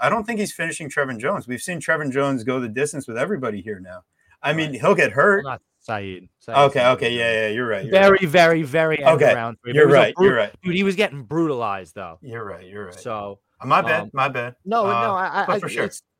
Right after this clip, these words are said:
Speaker 2: when it was a, you know, if you're betting the over, the over cashes. So
Speaker 1: Yeah.
Speaker 2: to, to
Speaker 1: That's,
Speaker 2: that
Speaker 1: I
Speaker 2: point
Speaker 1: think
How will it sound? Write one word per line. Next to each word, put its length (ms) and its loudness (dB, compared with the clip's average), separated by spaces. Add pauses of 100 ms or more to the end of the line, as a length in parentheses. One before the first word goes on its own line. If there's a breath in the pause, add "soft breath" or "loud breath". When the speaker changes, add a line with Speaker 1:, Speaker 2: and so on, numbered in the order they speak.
Speaker 2:
when 300 -2
it 100 -4
was 220 -4
a, 100 0
you 120 -4
know, 180 -6 (140)
if 100 -12
you're 80 -4
betting 240 -2
the 80 2
over, 320 4
the 80 0
over 260 0
cashes. 580 -4 (440)
So 300 -2
Speaker 1:
Yeah. 140 2 (400 loud breath)
Speaker 2:
to, 120 -8
to 60 -12
Speaker 1:
That's, 260 4
Speaker 2:
that 160 -4
Speaker 1:
I 120 4
Speaker 2:
point 100 -4
Speaker 1:
think 260 0